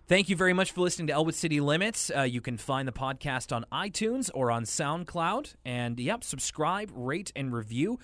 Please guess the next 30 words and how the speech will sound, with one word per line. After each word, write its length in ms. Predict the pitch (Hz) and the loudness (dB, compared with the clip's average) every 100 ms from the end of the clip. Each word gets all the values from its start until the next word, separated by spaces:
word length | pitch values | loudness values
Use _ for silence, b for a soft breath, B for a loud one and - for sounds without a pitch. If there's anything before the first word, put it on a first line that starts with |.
| B - | B -10
wherever 280 | 107 113 | -6 -4
you 100 | 123 | -4
can 160 | 107 104 | -4 -8
find 300 | - 175 220 | -6 -6 -6
it. 100 | 269 | -6
Leave 160 | 123 110 | -6 -6
a 60 | |
comment 560 | - - 185 208 208 - b b b | -6 -2 0 0 -4 -8 b b b
and 320 | 104 101 98 | -8 -6 -6
get, 280 | 117 120 120 | -4 -4 -4
get 160 | 117 123 | -6 -4
at 160 | 139 147 | -2 -4
us 140 | - | -6
through 160 | 127 113 | -6 -2
all 160 | 123 151 | -2 -2
of 80 | |
those 160 | 139 135 | -4 -4
other 160 | 143 135 | -4 -6
places. 600 | - 147 185 254 302 - b b b - | -6 -6 -6 -8 -8 -10 b b b -16
And, 320 | 101 101 101 | -10 -8 -6
uh, 100 | 104 | -6
yeah, 260 | 123 220 285 | -6 -8 -8
thank 280 | - 160 143 | -6 -4 -4
you 80 | |
very 180 | 123 127 | -2 -2
much 220 | 131 139 | -2 -6
for 160 | - 127 | -6 -8
supporting 480 | - 117 120 139 143 | -8 -8 -6 -6 -6
us 160 | 139 | -8
already. 520 | 135 147 170 269 139 | -6 -8 -8 -10 -12